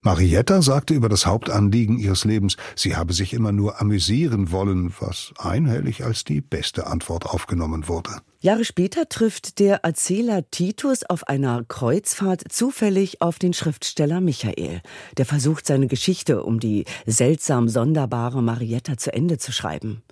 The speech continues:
Speaker 2: Doch müde und mit inzwischen achtzig Jahren kraftlos schafft er es nicht. Titus soll übernehmen.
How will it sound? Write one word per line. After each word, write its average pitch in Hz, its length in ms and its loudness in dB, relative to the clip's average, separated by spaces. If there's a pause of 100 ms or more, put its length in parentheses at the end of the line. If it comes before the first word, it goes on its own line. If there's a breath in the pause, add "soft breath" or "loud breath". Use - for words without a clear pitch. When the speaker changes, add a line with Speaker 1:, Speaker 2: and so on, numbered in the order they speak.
(320 loud breath)
Speaker 2:
Doch 175 200 4
müde 214 380 4
und 135 120 0
mit 143 160 0
inzwischen 147 560 -2
achtzig - 440 -4
Jahren 143 360 2
kraftlos 165 600 -2 (280 soft breath)
schafft - 320 -4
er 95 80 0
es - 160 -6
nicht. - 340 -10 (120)
Titus - 520 0
soll 120 260 2
übernehmen. 101 680 0